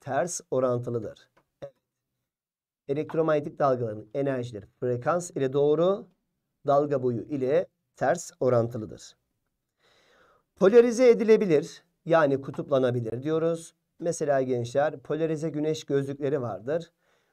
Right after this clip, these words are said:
Işığın daha net, e, görüntünün daha net görünmesini sağlar. E,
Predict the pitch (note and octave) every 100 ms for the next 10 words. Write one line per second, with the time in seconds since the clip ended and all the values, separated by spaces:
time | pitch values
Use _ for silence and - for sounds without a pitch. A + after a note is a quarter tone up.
0 | _ C3+ B2 C3+ C3+ C#3 C3 A#2+ C#3 C3+
1 | - A2 A#2 C3+ - - _ _ - B2
2 | A#2 A2 - C#3 B2 C3+ C3+ C3 B2 B2+
3 | B2 B2+ B2+ B2 A2+ G#2+ - D#3 - D3
4 | D3+ D#3 D3+ _ _ _ - - _ -
5 | _ _ _ _ _ _ _ _ A2 A2+
6 | A2+ A2+ A2